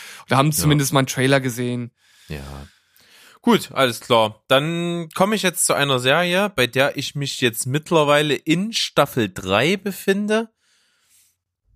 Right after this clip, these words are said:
Speaker 2: Und zwar handelt es sich um eine deutsche Serie mit dem Titel Der Lack ist ab.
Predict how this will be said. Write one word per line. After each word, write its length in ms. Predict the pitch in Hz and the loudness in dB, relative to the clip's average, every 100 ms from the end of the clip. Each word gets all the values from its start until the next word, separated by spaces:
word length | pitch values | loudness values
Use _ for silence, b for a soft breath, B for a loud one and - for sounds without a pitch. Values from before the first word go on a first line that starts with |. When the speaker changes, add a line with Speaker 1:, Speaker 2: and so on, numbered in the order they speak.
| _ - | _ 0
Speaker 2:
Und 500 | 127 131 131 131 - | 2 2 -2 -6 -4
zwar 600 | - 110 120 151 175 127 | -4 2 4 4 0 -2
handelt 360 | 147 196 180 | -4 -4 -8
es 120 | 123 | -8
sich 160 | 131 123 | -6 -4
um 80 | 110 | -2
eine 200 | 98 95 | 0 4
deutsche 340 | 135 190 143 | 4 4 0
Serie 340 | - 117 123 113 | 0 0 0 -2
mit 120 | 113 | -4
dem 120 | 101 | -6
Titel 320 | - 156 123 | -6 -4 -2
Der 180 | 104 98 | 0 2
Lack 300 | 101 165 - | 0 -2 -6
ist 300 | 131 - - - | -4 -4 -2 -4
ab. 200 | - | -4